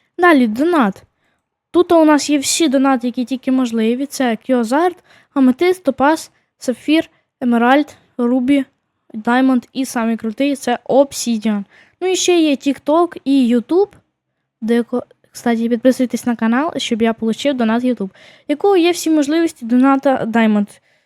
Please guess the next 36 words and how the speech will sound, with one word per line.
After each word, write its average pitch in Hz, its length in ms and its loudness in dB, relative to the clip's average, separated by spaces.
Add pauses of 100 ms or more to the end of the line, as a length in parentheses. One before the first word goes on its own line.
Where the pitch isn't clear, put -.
(140)
Ну 339 100 0
а 370 100 4
донати 311 440 0
ви 277 120 2
можете 269 360 2
подивитися 254 580 0
вже 233 280 0
самі, 269 360 2
коли 247 220 0
зайдете 240 400 -4
на 240 140 0
сервер. 190 380 -4 (1500)
Так, 214 260 -6
і, 320 160 2 (560)
і 277 80 -4
ще 392 200 4
у - 20 2
нас 392 180 -2
є 349 60 2
телепортація. 302 680 0
Ви 254 40 2
можете 254 240 2
телепортнутися 240 760 0
на 277 80 0
спавн, 220 400 -4 (400)
на 294 320 2
кейси, 262 640 -2 (400)
на 302 180 2
вар 277 280 2
П 240 80 -2
В 233 160 -2
П - 160 2 (1000)
і 381 360 -4
до 285 400 6
самого 277 1040 0
скупника. 208 640 -6